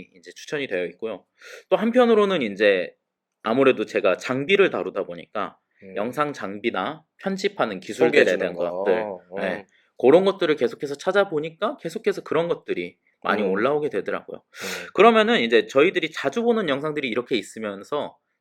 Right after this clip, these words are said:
Speaker 1: 좀 다른 것들, 뜬금없이 추천되었던 영상들도 있을 것 같아요. 목사님 혹시 뜬금없이 추천된 영상 혹시 뭐 기억나시는 거 있나요?
Speaker 2: 저는 이제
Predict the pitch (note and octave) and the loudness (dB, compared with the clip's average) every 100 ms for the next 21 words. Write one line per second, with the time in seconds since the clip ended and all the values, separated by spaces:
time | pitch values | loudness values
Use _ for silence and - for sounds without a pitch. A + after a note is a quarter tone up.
0 | - D3+ A#2 _ _ _ - C3 E3 B2 | -4 -4 -4 _ _ _ 0 2 4 0
1 | - F2 - A#3 F4 E4+ - - - A#3 | -4 -14 -10 -4 -2 -2 -6 -12 -4 -2
2 | G#3+ G3 F3 A#2+ G#2 B2 A#2+ G#2+ G2+ F#2 | 0 -2 -2 -4 -2 -6 -8 -8 -10 -8
3 | - G#2+ E2+ - - A2 - F#3+ E3 - | -4 -2 -4 -12 -16 -4 -2 -2 -4 -8
4 | A2 _ F#3 G3+ F#3 - B2+ - F3 D3 | -12 _ -6 -4 -4 -6 -16 -10 -4 -4
5 | G2+ - F2+ F2+ - F#2 F2+ - F#2+ F2 | -6 -10 -14 -14 -18 -18 -18 -10 -10 -8
6 | E2 F#2 E2+ - C2 E2 _ - C3 D#3+ | -14 -16 -20 -20 -20 -20 _ -6 0 2
7 | A3 G#3+ A#2+ G2+ A2 G#2 F#2 | 2 0 -6 -4 0 2 0